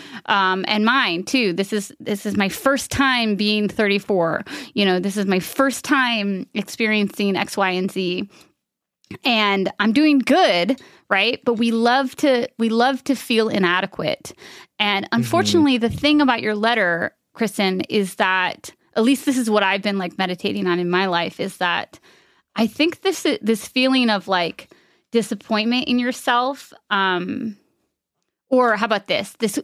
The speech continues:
Speaker 1: this pondering of why, how we are so able to abandon our growth or our, or our, or our self-love or whatever.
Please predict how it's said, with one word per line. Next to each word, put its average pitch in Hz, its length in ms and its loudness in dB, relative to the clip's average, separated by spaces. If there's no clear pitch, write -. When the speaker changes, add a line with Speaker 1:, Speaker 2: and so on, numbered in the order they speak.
Speaker 1:
this 220 260 0
pondering 202 960 0
of 185 200 -2
why, 214 800 0
how 254 200 0
we 269 160 2
are 233 80 2
so 233 300 0
able 220 320 2
to 214 180 -2
abandon 190 680 0
our 190 200 -2
growth 180 480 -2
or 190 100 -2
our, 180 320 -2
or 208 160 -2
our, 190 300 -4
or 202 140 0
our 180 260 0
self-love 185 680 -2
or 175 120 -6
whatever. - 440 -6